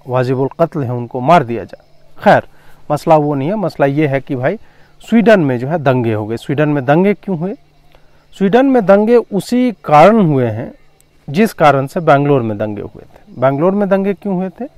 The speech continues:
किसी खास गजब के शांति प्रिय समुदाय के व्यक्ति ने एक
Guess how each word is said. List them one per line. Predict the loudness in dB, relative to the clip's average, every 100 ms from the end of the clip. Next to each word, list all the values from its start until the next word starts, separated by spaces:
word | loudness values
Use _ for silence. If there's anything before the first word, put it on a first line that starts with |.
| _ -20 -20 -20 -20 -20 -20 -12 -2
किसी | -2 4 6 6 4 0 -10 _ _ _ -14
खास | -12 0 4 6 4 -4 -20 -20 -20 -20 _ -20 -18 -4
गजब | 2 4 4
के | 2 -2
शांति | 0 0 0
प्रिय | -4 0 4 4 0 -6 -14
समुदाय | -6 -4 0 2 2
के | -2
व्यक्ति | -6 -6 -4
ने | -4
एक | -6